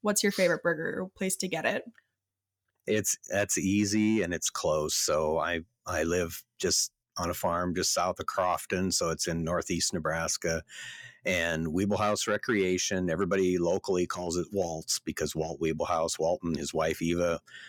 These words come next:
Speaker 2: owned it,
Speaker 1: <laughs>
Speaker 2: started the place, and now his, his,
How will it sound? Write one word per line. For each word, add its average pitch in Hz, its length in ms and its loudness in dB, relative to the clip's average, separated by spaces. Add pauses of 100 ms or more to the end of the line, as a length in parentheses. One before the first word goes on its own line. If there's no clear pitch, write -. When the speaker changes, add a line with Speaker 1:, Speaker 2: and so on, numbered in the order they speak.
(400)
Speaker 2:
owned 98 300 2
it, 98 220 2
Speaker 1:
<laughs> 226 200 -4
Speaker 2:
started 92 500 2
the 90 100 0
place, 90 720 2
and 82 140 0
now 85 280 0
his, 80 540 -2
his, - 440 0